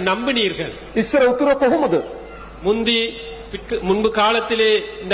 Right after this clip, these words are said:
Speaker 1: வடமாகாணம் எப்படி?
Speaker 2: හැමදාම ආණ්ඩුවට එරෙහි.
Speaker 1: இந்த நாளும் அரசாங்கத்துக்கு எதிராகத்தான்
Speaker 2: මොකද්ද
Speaker 1: செயல்பட்டார்.
Speaker 2: යාපනයේ තිබුණු මතය?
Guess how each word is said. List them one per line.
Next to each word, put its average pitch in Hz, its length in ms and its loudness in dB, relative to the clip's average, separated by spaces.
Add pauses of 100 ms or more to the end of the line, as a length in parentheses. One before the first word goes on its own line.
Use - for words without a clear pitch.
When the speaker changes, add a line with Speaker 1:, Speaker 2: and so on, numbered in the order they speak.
Speaker 1:
வடமாகாணம் 208 600 0
எப்படி? 214 240 -2 (400)
Speaker 2:
හැමදාම 170 420 4 (120)
ආණ්ඩුවට 160 360 2
එරෙහි. 143 260 0 (1080)
Speaker 1:
இந்த 170 120 0 (120)
நாளும் 185 320 2 (180)
அரசாங்கத்துக்கு 226 720 2 (120)
எதிராகத்தான் 226 680 2
Speaker 2:
මොකද්ද - 80 -8
Speaker 1:
செயல்பட்டார். 202 600 4
Speaker 2:
යාපනයේ 202 340 4
තිබුණු 175 260 2
මතය? 165 220 2